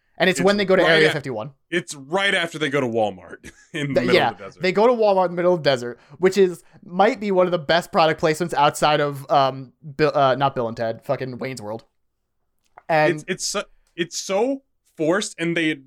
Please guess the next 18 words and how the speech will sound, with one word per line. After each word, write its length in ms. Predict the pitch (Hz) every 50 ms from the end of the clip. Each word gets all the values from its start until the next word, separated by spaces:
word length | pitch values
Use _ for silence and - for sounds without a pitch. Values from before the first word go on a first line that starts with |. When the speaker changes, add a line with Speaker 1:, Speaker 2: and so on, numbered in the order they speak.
| _ _ -
Speaker 2:
and 160 | 156 156 156
they 140 | 156 156 147
admit 400 | 143 127 131 139 156 160 151 113
it. 160 | 104 101 -
They're, 220 | 143 151 151 147
like, 180 | 147 143 139 127
s-, 140 | - - - - -
own 180 | 160 165 170
up 60 | 175 160
Speaker 1:
Yeah. 40 | -
Speaker 2:
to 120 | - 160 156
it 80 | -
the 100 | - 139
entire 400 | 135 123 - 156 151 143 143 143
time. 400 | 135 - 139 135 131 127 123 123 - _ _ _ _ _ _ _
It's 140 | - 165 165
like, 140 | 196 180 143 -
it, 120 | 170 160